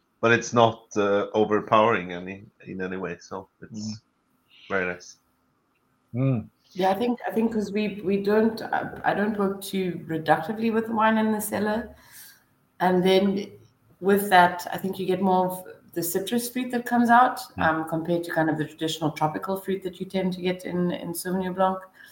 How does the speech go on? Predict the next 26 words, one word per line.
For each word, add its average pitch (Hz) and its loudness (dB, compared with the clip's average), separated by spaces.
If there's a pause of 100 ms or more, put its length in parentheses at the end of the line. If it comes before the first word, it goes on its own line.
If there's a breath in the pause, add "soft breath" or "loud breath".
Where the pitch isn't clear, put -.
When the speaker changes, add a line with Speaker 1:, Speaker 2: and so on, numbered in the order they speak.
(400 loud breath)
Speaker 3:
uh, 143 8
especially 170 2
kind 151 4
of 151 0
more 151 2
commercial 151 2
style 139 0
South 135 -4
African 175 -2
Sauvignon 175 -4
Blanc 165 2
that 139 -8 (720)
this - -8
will - -20
probably 131 0
compare 131 0
to. - -10 (840 loud breath)
Um, 143 8 (840)
and 170 6
then 165 6
with 180 8
that 185 6
also 175 2
you 180 0
get 170 2
the, 156 4